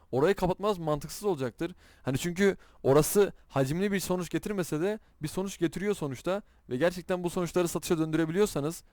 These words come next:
bunu başarabiliyorsanız reklamlarınızda burayı kapatmanız mantıklı olmayacaktır. Hani sonuçta bir trafik geliyor oradan ve ekstra para harcamıyor kesinlikle. Gösterdiği kadarıyla,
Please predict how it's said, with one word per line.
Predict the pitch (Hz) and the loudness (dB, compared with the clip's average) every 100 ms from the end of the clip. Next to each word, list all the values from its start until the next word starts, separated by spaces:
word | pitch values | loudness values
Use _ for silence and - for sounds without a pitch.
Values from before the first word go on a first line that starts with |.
| - | -8
bunu | 135 156 | -4 0
başarabiliyorsanız | 135 143 135 147 196 190 156 123 | 2 2 0 2 2 2 -2 -2
reklamlarınızda | 127 131 127 120 120 170 208 - - | -4 -4 -4 -4 -2 -2 -2 -6 -8
burayı | - 185 | 4 4
kapatmanız | 180 175 180 175 202 180 | 4 2 2 2 -2 0
mantıklı | 156 160 - 185 | -2 -2 0 -2
olmayacaktır. | 202 160 123 - 175 - - - | 0 -2 -4 -2 -6 -6 -20 -16
Hani | - 131 | -6 -4
sonuçta | 165 156 170 | -2 -2 -4
bir | 165 | -2
trafik | 175 165 160 | 0 0 0
geliyor | 175 185 190 | 0 4 4
oradan | 185 180 | 4 2
ve | |
ekstra | 175 180 - 190 | 2 2 2 2
para | 180 175 | 6 6
harcamıyor | 151 185 175 | 4 2 0
kesinlikle. | 135 123 123 113 143 185 202 - - - | -2 -4 -4 -8 -2 -2 -2 -14 -20 -14
Gösterdiği | 123 156 - 180 165 185 | 2 2 4 2 2 0
kadarıyla, | 165 131 113 113 156 | -2 -2 -2 0 0